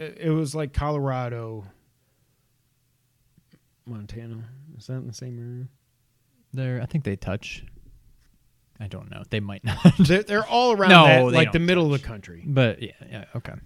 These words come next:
Speaker 1: Um,
Speaker 2: Wyoming.
Speaker 1: Yes, Phil Jackson. There will be virtually no loading screens. <laughs> Where there, you get it, right?
Speaker 2: I thought you were gonna go, like, Firewatch or something, but you pulled out Phil Jackson on me.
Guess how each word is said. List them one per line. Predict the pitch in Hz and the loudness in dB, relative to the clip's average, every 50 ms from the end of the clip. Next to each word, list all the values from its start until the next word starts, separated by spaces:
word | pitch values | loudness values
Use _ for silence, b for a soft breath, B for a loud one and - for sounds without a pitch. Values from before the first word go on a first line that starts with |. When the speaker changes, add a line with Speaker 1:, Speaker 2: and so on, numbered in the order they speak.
| - - | -16 -8
Speaker 1:
Um, | - 147 135 131 123 120 117 120 117 113 113 110 104 - - | -4 0 0 0 0 0 -2 -4 -6 -6 -8 -10 -12 -10 -6
Speaker 2:
Wyoming. | 113 110 107 107 101 101 101 104 104 104 101 104 - - _ _ _ _ _ _ _ _ _ _ _ _ _ - | -4 -2 -2 -2 -4 -4 -6 -6 -8 -8 -10 -12 -14 -16 _ _ _ _ _ _ _ _ _ _ _ _ _ -8
Speaker 1:
Yes, | 143 147 113 85 - - - - _ | -6 -6 -6 -8 -10 -18 -20 -16 _
Phil | - 131 117 | -10 -10 -8
Jackson. | - 101 90 80 - - - - - _ _ _ _ - | -10 -12 -16 -16 -18 -20 -20 -20 -20 _ _ _ _ 0
There | - 151 165 | 2 4 6
will | 180 180 175 | 6 6 6
be | 151 170 170 156 | 4 4 2 2
virtually | 127 113 151 175 180 - 175 165 156 147 135 | 2 2 2 2 2 0 -2 -2 0 0 0
no | 127 127 139 156 180 | 0 -2 -2 -2 0
loading | 180 170 156 151 143 135 127 | 2 2 2 2 0 -2 -4
screens. | - - - 185 - 107 - 110 104 - - - | -4 0 2 2 4 4 2 0 0 -4 -8 -6
<laughs> | - - - - - 151 131 120 | -4 -4 -4 -4 -4 0 2 4
Where | 220 226 | 6 6
there, | - - 185 175 160 - - B B B B B B B B B B B | 8 8 8 8 6 4 0 B B B B B B B B B B B
you | 165 185 | 2 2
get | 175 143 143 120 | 4 4 2 0
it, | 107 95 | 0 -4
right? | 95 113 127 131 _ - | -10 -10 -12 -14 _ -8
Speaker 2:
I | - 147 | -6 -4
thought | 139 151 139 127 | -2 0 0 0
you | 113 113 | 0 -2
were | 110 | -4
gonna | 104 110 - - 120 - - | -4 -6 -10 -12 -12 -8 -6
go, | 104 104 110 110 - | -4 -4 -4 -4 -6
like, | - - - _ - | -8 -10 -12 _ -4
Firewatch | - 113 104 - - - 98 - - - | -4 -2 -2 -4 -6 -8 -10 -10 -12 -12
or | - | -14
something, | - - - - - - 117 - | -14 -14 -18 -18 -18 -18 -14 -12
but | 117 110 - | -12 -12 -10
you | - 113 | -12 -12
pulled | - - - 110 | -10 -10 -10 -10
out | 107 - | -10 -10
Phil | - - 110 110 | -10 -10 -10 -8
Jackson | 123 107 - - - - - | -8 -12 -12 -12 -14 -14 -16
on | - - - | -16 -16 -18
me. | 107 107 | -16 -18